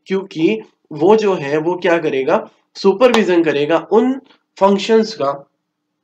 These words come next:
उन, अ, उन activities का, या वो जो management कर रहा है अपने objectives को, company के, एंटरप्राइज के objective को पूरा करने के लिए,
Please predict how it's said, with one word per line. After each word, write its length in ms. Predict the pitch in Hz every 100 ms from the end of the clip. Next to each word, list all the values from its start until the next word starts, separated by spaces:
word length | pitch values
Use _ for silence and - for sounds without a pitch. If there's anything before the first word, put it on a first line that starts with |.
| _ 131
उन, 340 | 175 202 202 - _ -
अ, 380 | 139 139 139 131 113 - _ _ _ _ _
उन 280 | 160 190 - 170
activities 560 | 175 226 214 196 202
का, 160 | 196 170
या 200 | 180 - - -
वो 380 | 151 160 185 196
जो 160 | 196
management 500 | 180 151 170 180 196
कर 200 | - 185
रहा 280 | 165 139 135
है 500 | 147 143 - - _ -
अपने 400 | 127 156 170 160
objectives 540 | 139 139 185 180 202 190
को, 200 | 170 147
company 340 | 147 143 170
के, 140 | 180 185
एंटरप्राइज 600 | 180 151 147 170 170 165
के 100 | 170
objective 480 | 131 131 147 170 165
को 140 | 175
पूरा 320 | - 208 220
करने 280 | 175 131 120
के 80 | 117
लिए, 180 | 120